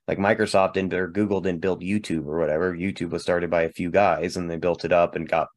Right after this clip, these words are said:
bought out and took it over, you know? And that's usually how it more goes. That seems to have what happened over the last ten years in crypto. They let private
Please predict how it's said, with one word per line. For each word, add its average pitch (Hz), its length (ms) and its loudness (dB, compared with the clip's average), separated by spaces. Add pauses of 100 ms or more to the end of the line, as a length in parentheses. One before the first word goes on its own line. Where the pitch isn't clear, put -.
(140)
bought 85 240 2
out 87 340 2
and 82 120 -10
took 85 160 -8
it 82 80 2
over, 98 260 2
you 64 140 -6
know? 87 220 -4 (300)
And 87 160 -2
that's 120 280 2
usually 80 340 -2
how 78 160 4
it - 60 -2
more 67 180 -4
goes. - 240 -6 (240)
That 127 180 2
seems 113 280 0
to 110 80 4
have 104 200 6
what 98 180 2
happened 95 360 0
over 90 180 -2
the 90 60 -4
last 92 240 0
ten 90 140 -6
years 87 240 -6
in 82 80 -6
crypto. 73 400 -2
They 71 120 -2
let 85 280 2 (100)
private 90 580 2